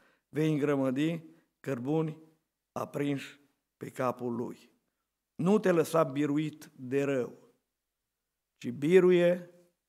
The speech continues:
răul prin bine. Acesta este cuvântul Scripturii. Aceasta este o învățătură,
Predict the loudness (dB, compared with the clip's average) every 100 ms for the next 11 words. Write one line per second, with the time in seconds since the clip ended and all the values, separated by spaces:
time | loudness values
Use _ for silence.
0 | _ _ _ -4 2 4 2 0 -4 -12
1 | _ _ _ _ _ -14 -10 -6 -6 -6
2 | -12 -20 _ _ _ _ _ _ _ _
3 | _ _ _ _ _ _ _ _ -6 -4
4 | -2 -4 -4 -8 -8 -8 -8 -12 -16 -16
5 | -14 -18 -18 _ _ _ _ _ _ _
6 | _ _ _ -2 0 -2 -2 -6 -4 -4
7 | -6 -10 -8 -6 -4 -6